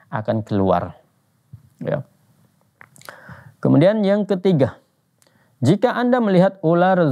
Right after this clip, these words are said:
zutufyatain ataupun ular al-abtar di dalam rumah, maka boleh langsung dibunuh. Tidak perlu memberikan peringatan terlebih dahulu. Nah, jadi ular yang boleh langsung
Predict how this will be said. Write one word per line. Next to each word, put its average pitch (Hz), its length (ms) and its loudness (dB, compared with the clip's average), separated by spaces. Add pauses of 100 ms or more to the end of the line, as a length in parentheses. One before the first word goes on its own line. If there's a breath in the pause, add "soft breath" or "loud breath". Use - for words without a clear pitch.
(100)
zutufyatain 151 2000 -2 (100)
ataupun 117 720 -2
ular 131 680 0
al-abtar 143 1080 -2 (720 soft breath)
di 127 100 0
dalam 127 320 2
rumah, 127 640 -2 (760 loud breath)
maka 196 340 0
boleh 131 320 0
langsung 127 400 -2
dibunuh. 131 480 0 (920)
Tidak 127 460 -2
perlu 165 420 -4
memberikan 147 560 0
peringatan 127 640 -2
terlebih 104 320 0
dahulu. 90 480 -2 (220)
Nah, - 260 -12
jadi 135 540 0
ular 170 260 2
yang 135 240 -2
boleh 131 240 2
langsung 175 320 -2